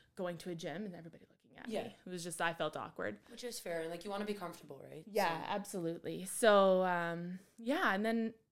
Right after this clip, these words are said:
Speaker 1: you know, I've been doing that, and then I, in, I think it was,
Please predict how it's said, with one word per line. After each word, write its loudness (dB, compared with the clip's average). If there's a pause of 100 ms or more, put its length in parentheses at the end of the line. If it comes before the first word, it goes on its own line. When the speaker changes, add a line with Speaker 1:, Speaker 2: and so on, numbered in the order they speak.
Speaker 1:
you 2
know, 4
I've 4
been 2
doing 0
that, 4
and 2
then 0
I, 0 (160)
in, 0 (340)
I -20
think -14
it -12
was, -8